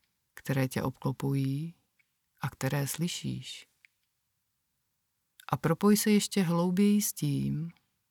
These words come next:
co v tomto zážitku cítíš.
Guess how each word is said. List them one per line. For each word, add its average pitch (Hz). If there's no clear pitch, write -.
co 139
v -
tomto 156
zážitku 156
cítíš. -